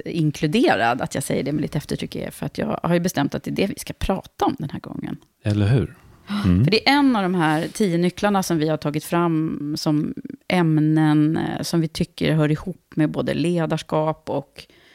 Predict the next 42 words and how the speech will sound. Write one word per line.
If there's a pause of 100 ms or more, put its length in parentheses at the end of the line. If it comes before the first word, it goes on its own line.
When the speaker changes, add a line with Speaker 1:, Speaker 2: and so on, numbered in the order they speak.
(240)
Speaker 1:
och
karriär
i,
i
någon
form. (260)
Och
så
håller
vi
på
liksom
och
benar
och
s-,
benar
ut
de (300)
fluffiga (140)
orden
<laughs>
som
jag
Speaker 2:
Mm.
Speaker 1:
ibland
tycker
att
de
är. (840)
Eh,
så
att,
eh, (340)
det
här
ämnet
då (840)
nämns
ju
väldigt
ofta